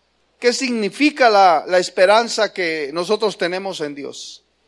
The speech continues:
A veces la palabra se queda solamente como un término, como una frase. Pero cuando uno va desmenuzando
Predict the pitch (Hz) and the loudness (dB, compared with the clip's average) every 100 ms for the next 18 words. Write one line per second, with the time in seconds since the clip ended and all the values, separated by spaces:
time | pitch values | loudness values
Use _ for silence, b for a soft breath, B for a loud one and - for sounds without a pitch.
0 | _ _ _ _ _ _ 175 262 285 294 | _ _ _ _ _ _ 4 4 4 2
1 | - - 233 208 208 214 214 254 269 269 | -2 -4 -6 -2 0 2 4 4 4 2
2 | 214 - 240 269 240 262 262 254 262 269 | 0 2 4 4 4 4 4 2 -2 -4
3 | - 220 247 240 247 254 233 202 151 117 | -2 0 2 6 6 6 2 -2 -4 -8
4 | - - - - _ _ - 196 214 262 | -12 -14 -12 -16 _ _ -4 2 6 8
5 | 254 220 220 226 240 - 190 127 _ _ | 8 6 6 8 8 4 -2 -4 _ _
6 | _ _ _ _ _ _ _ _ - 202 | _ _ _ _ _ _ _ _ 0 6
7 | 214 214 208 190 202 208 220 285 294 277 | 10 10 8 6 4 8 8 10 10 12
8 | 233 220 240 262 262 - _ _ _ - | 12 10 10 10 6 0 _ _ _ -4
9 | 175 208 202 214 202 - 240 254 269 262 | 2 2 4 2 0 2 2 4 6 6
10 | 247 _ | 4 _